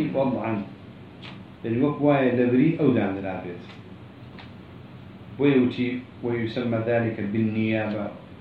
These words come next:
نەیوت: «ويسمى ذلك وضعا.» چی بالنيابة، وەکو لە بری ئەوە بێت. كأرجل بفتح فسكون فضم، في جمع رجل بكسر فسكون، وكرجال بكسر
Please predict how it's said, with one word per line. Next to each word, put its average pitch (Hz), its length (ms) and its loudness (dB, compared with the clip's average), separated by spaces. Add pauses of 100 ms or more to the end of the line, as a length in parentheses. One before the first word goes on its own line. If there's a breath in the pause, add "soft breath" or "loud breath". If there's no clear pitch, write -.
(140)
نەیوت: 143 280 6
«ويسمى 113 420 0 (120)
ذلك 110 260 2 (140)
وضعا.» 101 320 -2 (1000)
چی 131 140 -4
بالنيابة، 110 600 4
وەکو 127 160 0 (100)
لە 113 120 4
بری 120 240 6
ئەوە 101 220 -2
بێت. - 180 -10 (460)
كأرجل 123 440 0 (140)
بفتح 117 320 -4 (200)
فسكون 117 480 -4 (140)
فضم، 127 320 2 (580 loud breath)
في 113 140 -2
جمع 120 200 2 (140)
رجل 110 200 0 (120)
بكسر 110 380 -4 (100)
فسكون، 127 400 -4 (100)
وكرجال 123 720 4 (200)
بكسر 117 380 -6